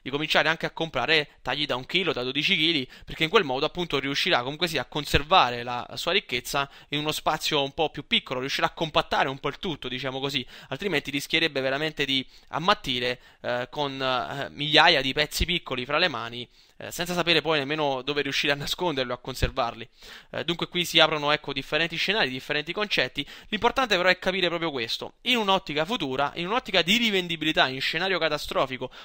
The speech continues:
dove ho bisogno di andare a vendere ad un privato, più avrò tagli piccoli fra le mani, meglio è. In questo caso la scelta può ricadere su monete, eh, parliamo sempre di monete che possono avere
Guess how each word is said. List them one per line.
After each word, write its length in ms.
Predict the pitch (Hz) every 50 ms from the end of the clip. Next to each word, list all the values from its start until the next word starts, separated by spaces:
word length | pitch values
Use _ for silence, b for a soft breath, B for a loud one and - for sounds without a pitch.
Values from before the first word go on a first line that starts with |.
| B
dove 160 | - 165 165 180
ho 60 | 175
bisogno 440 | 160 160 175 160 214 226 220 190 143
di 80 | 139
andare 240 | 139 147 160 175 160
a 60 | 135
vendere 300 | 139 160 190 170 143 135
ad 80 | 139 147
un 120 | 165 185
privato, 500 | - 262 233 151 117 113 123 - 151 - B B B B B B -
più 160 | - 269 262
avrò 300 | 220 190 190 196 165 -
tagli 260 | - 202 190 185 175
piccoli 300 | 180 190 180 - 151 143
fra 120 | 143 165 208
le 100 | 233 240
mani, 240 | 220 190 180 170 165
meglio 320 | 160 156 147 135 131 123
è. 100 | 110 113 - B B B B B B B
In 80 | - 196
questo 280 | - 277 - - 285
caso 500 | 233 185 143 127 143 - 180 196 208 - _
la 160 | - 180 226
scelta 320 | 233 - 285 277 - 214 185
può 100 | 180 185
ricadere 420 | 185 180 185 180 165 147 139 156
su 160 | - - 208
monete, 580 | 180 156 208 196 208 180 123 117 139 151 196 b b b b b _
eh, 280 | - 131 135 131 127 127 -
parliamo 300 | - 147 143 175 180 156
sempre 280 | 151 - 190 180 175 170
di 100 | 165 156
monete 280 | 151 151 175 180 170
che 120 | 160 147 143
possono 360 | - 160 156 - - 156 139
avere 380 | 135 139 160 165 156 143 139